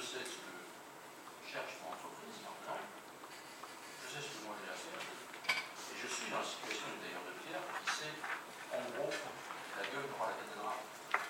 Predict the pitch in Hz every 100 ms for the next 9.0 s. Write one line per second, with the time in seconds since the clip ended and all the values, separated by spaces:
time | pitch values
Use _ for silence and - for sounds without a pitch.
0 | - - - - - - - - - -
1 | - - 113 110 - - - - - -
2 | - - - - - - - - - -
3 | - - - - - - - - - -
4 | - - - 139 123 113 - - 165 -
5 | - - - - 156 - - - - -
6 | - - 110 107 - - - - - -
7 | - - - - 202 - - - - 110
8 | 113 113 - 110 107 - - - - -